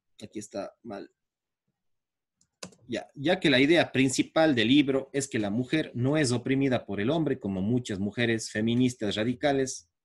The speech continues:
lo han dicho y lo han pregonado desde años.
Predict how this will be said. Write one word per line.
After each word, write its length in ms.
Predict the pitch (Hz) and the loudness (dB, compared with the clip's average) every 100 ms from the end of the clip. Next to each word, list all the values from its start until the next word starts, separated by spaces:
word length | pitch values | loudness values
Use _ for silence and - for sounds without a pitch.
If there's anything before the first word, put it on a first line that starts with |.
| _ _ _ | _ _ _
lo 140 | 101 92 | -6 -2
han 100 | 101 | 4
dicho 320 | 139 139 117 | 4 4 -4
y 60 | |
lo 100 | 92 | -4
han 80 | 85 | -6
pregonado 480 | 90 104 110 117 104 | -4 -2 0 0 0
desde 300 | 87 80 80 | -4 -10 -8
años. 580 | 90 104 87 _ - | -2 -2 -4 _ -20